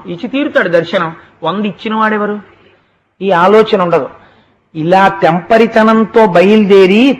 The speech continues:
తెంపరితనంతో తిరుమల వెడుతూ అనేకాలు పోగొట్టుకుని బుద్ధులు తెచ్చుకున్న కుటుంబాలు ఎన్నో నాకు తెలుసు. కాబట్టి ఈశ్వరుడి విషయంలో ఎక్కడ మనకి,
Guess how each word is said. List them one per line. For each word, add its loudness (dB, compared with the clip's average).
తెంపరితనంతో 0
తిరుమల 0
వెడుతూ 2
అనేకాలు 2
పోగొట్టుకుని 2
బుద్ధులు 0
తెచ్చుకున్న -2
కుటుంబాలు 2
ఎన్నో 0
నాకు -2
తెలుసు. -12
కాబట్టి -4
ఈశ్వరుడి -4
విషయంలో 0
ఎక్కడ -4
మనకి, -6